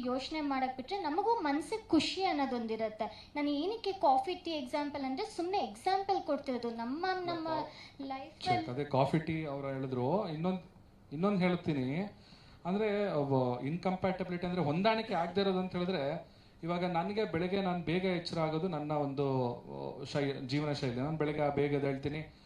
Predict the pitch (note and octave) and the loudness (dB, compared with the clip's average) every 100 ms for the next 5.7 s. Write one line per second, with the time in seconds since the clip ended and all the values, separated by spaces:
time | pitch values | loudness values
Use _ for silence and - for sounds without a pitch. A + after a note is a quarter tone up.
0 | - - C#3 D#3 D#3 D3 D#3 E3+ C#3+ B2+ | -20 -8 -4 -2 0 0 0 -2 -2 -2
1 | B2 A2+ A#2 A2+ - - - - E3 D#3+ | -4 -4 -6 -8 -12 -20 -20 -10 -4 2
2 | G3 F#3+ G#3+ A3 A3 G#3+ F3 E3+ F3 E3 | 2 4 2 2 2 2 0 -2 -4 -2
3 | D3+ C#3+ C#3 D3+ G#3+ A#3+ G#3 F#3+ F#3 E3+ | -2 -2 -2 -2 0 2 2 2 2 -2
4 | E3 F3+ G3+ D#3+ D3 C3+ C3+ C3+ C3+ B2 | -2 -4 -2 -4 -4 -4 -4 -6 -8 -8
5 | A#2+ B2+ D3 G#3 F3+ D#3+ | -10 -8 -6 -6 -6 -8